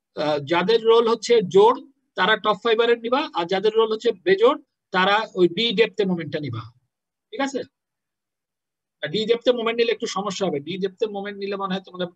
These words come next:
এটাকে বাই করতে, হ্যাঁ, D ডেপথে মোমেন্ট নিলে হবে, ডি ডেপথে moment নিলে হবে, দুই জায়গায় moment নিবা।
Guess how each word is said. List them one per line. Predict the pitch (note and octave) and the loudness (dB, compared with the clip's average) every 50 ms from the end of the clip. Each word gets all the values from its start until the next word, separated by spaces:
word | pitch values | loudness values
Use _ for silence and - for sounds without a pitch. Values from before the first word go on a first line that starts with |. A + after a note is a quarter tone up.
| _ _ | _ _
এটাকে | - - F3+ E3+ E3 | -10 -8 -8 -8 -8
বাই | E3 - A#2 D3 D#3 E3 | -8 -10 -8 -6 -6 -4
করতে, | D#3+ E3+ D#3 - | -4 -6 -10 -12
হ্যাঁ, | D3 - - F3+ G3 | -12 -8 -6 -6 -4
D | F3+ A3 A3+ | -2 -2 0
ডেপথে | G#3 A#3+ A#3 B3+ | 0 0 0 0
মোমেন্ট | A#3 A3 G#3+ G#3+ G#3+ G#3+ | -2 -2 -2 -6 -6 -4
নিলে | G#3 G#3+ G#3 | -2 0 0
হবে, | E3+ D#3+ B2 G#2 G2 - _ _ _ _ _ _ _ _ _ _ _ _ _ - | 0 0 -4 -6 -12 -16 _ _ _ _ _ _ _ _ _ _ _ _ _ -4
ডি | F#3 G#3 | -2 0
ডেপথে | G3 G#3+ F#3+ F#3 A3 | 0 0 0 0 -6
moment | G#3+ G#3+ G#3+ G#3+ G#3+ | -6 -6 -8 -8 -6
নিলে | G#3 G#3 E3+ | -4 -4 -4
হবে, | C#3 B2 A2 A2 - _ _ _ _ _ _ _ _ | -4 -4 -8 -12 -16 _ _ _ _ _ _ _ _
দুই | E3 A3 A3 | -6 -4 0
জায়গায় | G#3+ A3 G#3 G3 | 2 2 2 2
moment | F#3+ F3+ D#3 D3 C#3 | -2 -4 -6 -8 -12
নিবা। | C3 A2+ A2 | -12 -14 -14